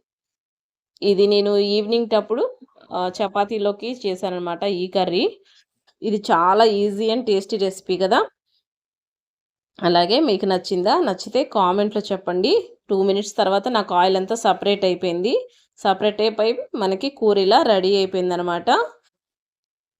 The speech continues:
మీకు ఈ వీడియో నచ్చితే ప్లీజ్ లైక్ చేయండి, షేర్ చేయండి. ఇలాంటి మరిన్ని వీడియోల కోసం మన ఛానల్ని సబ్స్క్రైబ్ చేయండి.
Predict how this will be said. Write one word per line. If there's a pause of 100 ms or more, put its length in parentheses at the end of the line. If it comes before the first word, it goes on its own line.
మీకు
ఈ
వీడియో
నచ్చితే
ప్లీజ్
లైక్
చేయండి,
షేర్
చేయండి. (360)
ఇలాంటి
మరిన్ని
వీడియోల
కోసం (240)
మన
ఛానల్ని
సబ్స్క్రైబ్
చేయండి.